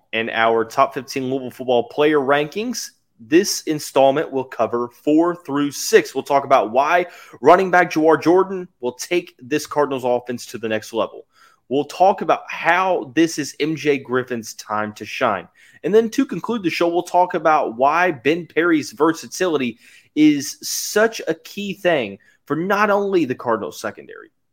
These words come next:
but for the team as a whole. Before we talk about those rankings, I do want to apologize for the,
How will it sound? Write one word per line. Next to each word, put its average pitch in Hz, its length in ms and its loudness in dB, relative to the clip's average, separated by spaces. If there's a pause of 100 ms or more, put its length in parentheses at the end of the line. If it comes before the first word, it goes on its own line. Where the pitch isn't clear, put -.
(520)
but 131 180 2
for 135 340 -2
the 135 120 -6
team 98 500 -10 (380)
as 98 240 -6
a 95 60 0
whole. - 400 -8 (580)
Before 202 180 6
we 196 60 4
talk 165 220 4
about 143 220 4
those 123 180 0
rankings, 131 420 0
I 156 60 2
do 202 140 -2
want 254 160 0
to 156 60 2
apologize 127 800 4
for 127 280 -2
the, 120 340 -4